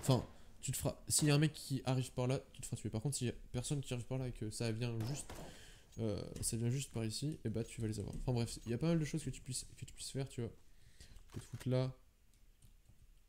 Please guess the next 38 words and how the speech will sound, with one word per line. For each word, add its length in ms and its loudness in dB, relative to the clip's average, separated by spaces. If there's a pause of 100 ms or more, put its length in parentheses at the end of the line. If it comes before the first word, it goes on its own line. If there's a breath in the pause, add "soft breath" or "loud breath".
(280)
Encore 140 0
une 60 0
fois, 120 0
le 60 4
banc, 160 4
c'est 160 0
pas 120 2
ouf, 220 2
hein, 80 0
mais 80 -2
ça 140 -4
te 60 -12
protège 280 -2
un 60 2
peu. 160 -4
Tu 100 -12
peux 100 -2
même 140 0
monter 220 -4
sur 140 -4
le 60 0
banc. 160 -2 (380 loud breath)
Enfin 120 2
bref, 140 4
il 40 -6
y 20 8
a 40 6
plein 140 6
de 60 6
lignes 220 8 (100)
un 120 6
peu 300 6
sneaky 380 0
sur 200 -4
Overpass. 560 0
De 500 -20
toute 80 -16
façon, 300 6